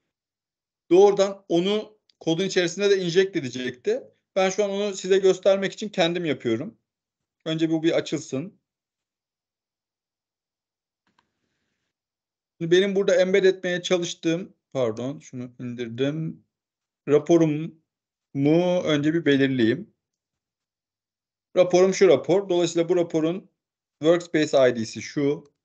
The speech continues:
Kopyaladım. Report I D'si şu.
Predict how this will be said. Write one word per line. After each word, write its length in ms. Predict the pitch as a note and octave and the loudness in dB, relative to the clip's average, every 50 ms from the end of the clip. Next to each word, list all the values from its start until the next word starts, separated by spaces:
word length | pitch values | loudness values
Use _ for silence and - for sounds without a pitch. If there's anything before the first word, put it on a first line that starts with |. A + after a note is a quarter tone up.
| _ _ _ | _ _ _
Kopyaladım. 720 | C#3+ C3 - - A#2+ A2+ A2 G#2+ G#2 G#2+ A2+ C3+ F3+ - _ _ _ _ _ _ _ _ _ _ _ _ _ _ _ _ _ _ _ _ _ _ _ _ _ - | -6 -4 -2 -2 0 0 0 0 -2 -2 -6 -6 -8 -14 _ _ _ _ _ _ _ _ _ _ _ _ _ _ _ _ _ _ _ _ _ _ _ _ _ -16
Report 340 | C#3+ C#3+ - E3 D#3 D3+ D#3 | -8 0 2 2 2 4 2
I 220 | D3 C3+ A#2 A2 | 2 2 2 0
D'si 260 | A2 A2 G#2+ - - - | -2 -6 -10 -12 -14 -16
şu. 480 | - - C3+ C3 C3+ C3+ C3+ - _ | -10 -6 -4 -4 -4 -4 -6 -12 _